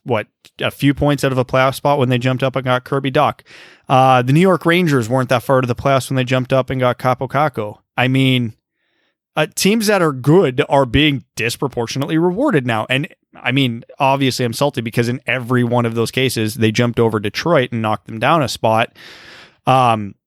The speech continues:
we could argue about who Detroit took, 'cause even if Detroit picked fifth or fourth in twenty eighteen, I bet we still end up with Zadina. But still, it's, it's the principle of the matter.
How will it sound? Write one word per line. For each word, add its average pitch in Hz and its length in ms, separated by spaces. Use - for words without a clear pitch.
we 127 200
could 143 100
argue 143 240
about 117 160
who 113 100
Detroit 107 380
took, 107 220
'cause 104 160
even 110 120
if 101 80
Detroit 107 360
picked - 160
fifth - 480
or 101 100
fourth 104 540
in 98 220
twenty 120 280
eighteen, 104 340
I 101 60
bet 107 180
we 107 60
still 107 260
end 98 140
up 95 80
with 98 120
Zadina. 98 600
But 101 260
still, 120 360
it's, 120 220
it's 131 180
the 147 120
principle 131 580
of 113 280
the 107 80
matter. 101 520